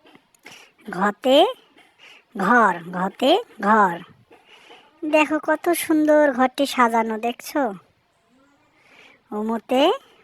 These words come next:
ব্যাং। উমতে কি হয় বলো তো? উমতে হয়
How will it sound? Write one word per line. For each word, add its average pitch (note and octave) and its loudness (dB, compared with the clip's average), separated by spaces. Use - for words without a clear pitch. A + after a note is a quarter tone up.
ব্যাং। G3 -2
উমতে A3+ -8
কি C4 -12
হয় B3 0
বলো A#3 2
তো? D4+ 0
উমতে G#3 -6
হয় A#3+ 2